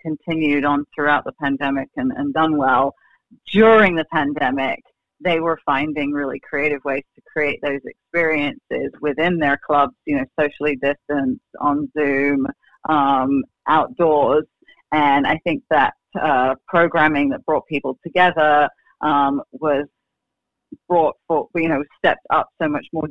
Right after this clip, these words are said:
during the period, and they had the benefit of being able to continue, mostly continue, depending on where you are in the country, and there's been a huge difference in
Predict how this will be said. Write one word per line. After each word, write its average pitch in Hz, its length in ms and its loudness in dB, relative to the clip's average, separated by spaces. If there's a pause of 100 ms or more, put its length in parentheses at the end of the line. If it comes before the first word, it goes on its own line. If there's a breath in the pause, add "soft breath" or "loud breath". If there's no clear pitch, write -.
during 170 240 2
the 147 80 -2
period, 147 260 -2
and 160 120 -2
they 165 140 0
had 170 240 2 (100)
the 151 80 -4
benefit 160 720 -2
of - 120 -20
being 147 200 -2
able 135 240 -4
to 143 140 -4
continue, 165 640 -2
mostly 156 760 -2 (520)
continue, - 520 -4
depending 131 400 -6
on 143 80 -4
where 131 120 -2
you 139 120 -2
are 139 100 0
in 127 60 -4
the - 180 -10
country, 139 320 -6
and 127 100 -2
there's 110 160 -6
been - 120 -6
a - 140 -8
huge - 180 -8 (100)
difference - 460 -14
in 151 200 0